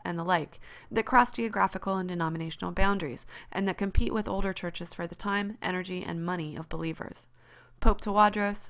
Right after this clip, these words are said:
Archbishop Justin Welby, and Pope Francis will have crucial roles to play in whether and how their traditional churches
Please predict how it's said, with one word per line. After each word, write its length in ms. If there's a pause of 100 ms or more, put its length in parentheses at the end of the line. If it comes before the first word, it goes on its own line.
(120)
Archbishop 500
Justin 340
Welby, 440 (260)
and 160
Pope 180
Francis 480
will 120
have 200
crucial 320
roles 220
to 80
play 400 (180)
in 200
whether 320
and 200
how 220
their 160
traditional 480
churches 500